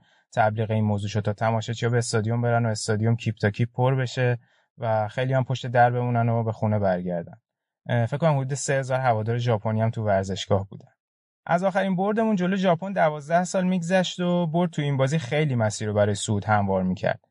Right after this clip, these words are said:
همینجور که تیم ما پر از ستاره و لژیونر و مرد سال آسیا بود،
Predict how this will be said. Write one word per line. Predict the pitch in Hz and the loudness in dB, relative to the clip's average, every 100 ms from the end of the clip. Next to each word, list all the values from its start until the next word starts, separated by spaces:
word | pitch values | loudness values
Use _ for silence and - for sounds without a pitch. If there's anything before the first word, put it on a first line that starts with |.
| _ _ _ - | _ _ _ -2
همینجور | 170 185 170 | 0 0 -2
که | 156 | -4
تیم | 156 143 | -2 0
ما | 135 127 | 0 0
پر | 139 | 0
از | 127 120 | 0 -2
ستاره | 135 120 131 127 147 | -4 -2 -2 0 0
و | 139 123 | 0 0
لژیونر | 123 120 123 120 143 | 0 0 0 2 0
و | 135 | 0
مرد | 123 117 117 | 2 0 0
سال | - 120 117 | -2 0 2
آسیا | 117 - 120 | 0 0 -2
بود، | 120 147 139 127 123 | 0 0 0 0 -2